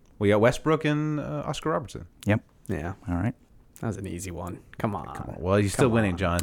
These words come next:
Speaker 1: Five to three.
Speaker 2: All right. Now, we, bu-, we know that Wilt Chamberlain scored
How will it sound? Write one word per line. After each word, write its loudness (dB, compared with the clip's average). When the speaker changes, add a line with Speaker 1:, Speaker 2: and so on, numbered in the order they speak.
Speaker 1:
Five 2
to -2
three. 0
Speaker 2:
All 4
right. 6
Now, 8
we, 10
bu-, 2
we 8
know 10
that 4
Wilt 4
Chamberlain 8
scored 4